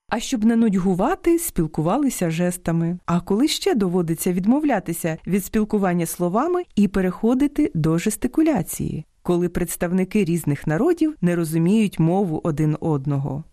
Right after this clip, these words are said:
Ось тоді вони переключаються на пояснення, як то кажуть, на мигах, розігруючи цілі пантоміми. Якщо ж сусідні племена контактують постійно, жести починають використовуватися регулярно з тим самим значенням.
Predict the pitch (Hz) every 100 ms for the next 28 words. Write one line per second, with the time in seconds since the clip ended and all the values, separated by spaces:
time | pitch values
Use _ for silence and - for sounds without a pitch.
0 | - 381 381 - 220 156 175 165 156 160
1 | 196 226 - 160 156 156 147 220 311 349
2 | - 330 220 - 156 214 359 - 160 147
3 | 165 190 233 226 233 233 220 - - 247
4 | 370 339 175 131 135 - - _ 151 175
5 | 180 208 180 170 160 - 151 - 240 381
6 | 349 254 226 220 180 165 147 131 - _
7 | _ - 156 156 - 254 - 202 - 214
8 | 190 151 170 160 156 220 262 170 160 170
9 | - 233 190 - 139 139 - 254 330 165
10 | - - 165 262 427 - - 359 - 170
11 | 170 262 - 220 175 156 - 156 170 196
12 | 220 - 220 233 262 196 151 156 147 147
13 | - - 170 254 294 - 147 190 233 180
14 | 151 143 139 147 143 135 151